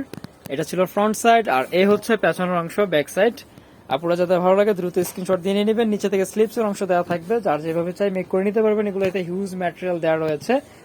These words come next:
প্রাইস কিন্তু দুইটার একই থাকবে, এগারোশো টাকা করে, একদম ফিক্সড প্রাইস। এটা সালোয়ারটা just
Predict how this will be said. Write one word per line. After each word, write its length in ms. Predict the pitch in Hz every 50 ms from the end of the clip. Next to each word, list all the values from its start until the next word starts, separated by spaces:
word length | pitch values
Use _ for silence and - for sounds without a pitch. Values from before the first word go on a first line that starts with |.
| - - -
প্রাইস 220 | - 180 185 196 190 -
কিন্তু 140 | 233 220 214 226 202
দুইটার 220 | 220 - 220 208 208
একই 140 | 202 - 208 - 208
থাকবে, 240 | 185 175 175 220 254 302 294 - - - - - - - - - - - 139 156
এগারোশো 280 | 170 196 190 180 202 190
টাকা 120 | 202 202 202 196
করে, 100 | 220 214 214 185
একদম 260 | 170 160 165 202 196 202 196 -
ফিক্সড 240 | - 202 196 - - -
প্রাইস। 200 | 208 202 220 220 214 185
এটা 120 | 175 196 185 -
সালোয়ারটা 400 | - 170 160 175 190 185 185 190 175 156
just 220 | 165 147 147 -